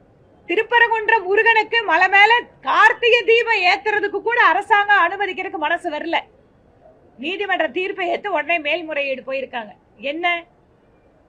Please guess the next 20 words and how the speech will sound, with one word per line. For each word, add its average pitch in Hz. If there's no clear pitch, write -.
திருப்பரங்குன்ற 330
மலைங்கிறது 311
வேற 285
எங்கேயோ 320
நாட்டுல 285
இருக்கா? 226
நம்ம 320
ஊர்ல 440
இருக்கிற 359
நம்ம 359
முருகன் 427
கோயில்ல 339
கார்த்திகை 453
தீபத்தை 440
ஏத்துறதுக்கு 392
நீதிமன்றம் 440
உத்தரவிட்டும் 359
கூட 311
அரசாங்கம் 339
வேண்டுமென்றே 330